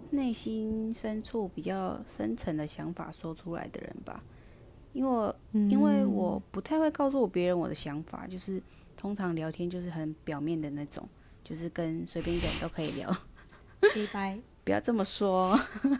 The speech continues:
Speaker 1: <laughs> 那你嘞？你应该不会觉得交朋友很难吧？
Speaker 2: 嗯，我觉得就像你说的啊，我觉得交朋友这种事就是顺其自然就好。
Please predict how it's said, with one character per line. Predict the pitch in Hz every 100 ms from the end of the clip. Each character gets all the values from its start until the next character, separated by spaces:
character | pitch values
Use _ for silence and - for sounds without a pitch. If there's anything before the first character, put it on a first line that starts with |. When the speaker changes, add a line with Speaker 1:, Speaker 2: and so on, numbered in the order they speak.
| -
Speaker 1:
<laughs> | 302 - - - - -
那 | 285
你 | 247 175
嘞？ | 160 160 180 - - - 196
你 | 185 - -
应 | 339
该 | 440
不 | 415 294
会 | 311
觉 | 294
得 | 262
交 | 262
朋 | 254 202
友 |
很 | 247 175
难 | 151 -
吧？ | - - - - - -
Speaker 2:
嗯， | 226 214 214 214 208 208 185
我 | 226
觉 | 294
得 | 415
就 | - 403 339
像 | 277
你 | 175
说 | - 196 190
的 | 143
啊， | 135
我 |
觉 | 185
得 | 240
交 | 233 269
朋 | 262
友 |
这 | 175
种 | 185
事 | 170 180 170
就 | 165
是 | 156 110 - -
顺 | - 180
其 | 135 117
自 | 147
然 | 110 82 98
就 | 151
好。 | -